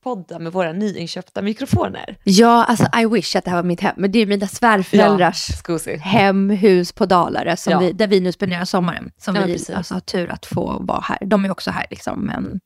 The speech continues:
Speaker 1: Ja.
Speaker 2: Ja.
Speaker 1: Ja, men det var, eh, heter Acast-kontoret hade stängt för sommaren och vi
Speaker 2: Mm.
Speaker 1: kände bara,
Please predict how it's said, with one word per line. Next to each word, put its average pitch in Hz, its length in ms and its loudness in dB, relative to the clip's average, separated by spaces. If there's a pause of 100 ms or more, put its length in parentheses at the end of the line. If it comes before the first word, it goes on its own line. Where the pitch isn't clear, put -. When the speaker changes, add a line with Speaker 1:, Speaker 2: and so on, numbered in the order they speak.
(120)
Speaker 1:
Ja. - 340 0
Speaker 2:
Ja. 220 220 -2 (140)
Speaker 1:
Ja, 214 120 -2
men 220 180 -4
det 220 100 0
var, 208 380 0
eh, 180 420 -8
heter 208 300 -6
Acast-kontoret 214 720 -6
hade 196 180 -4
stängt 208 380 -10
för 180 80 -8
sommaren 160 480 -4
och - 100 -2
vi - 40 6
Speaker 2:
Mm. 214 100 4
Speaker 1:
kände 196 160 2
bara, - 220 -6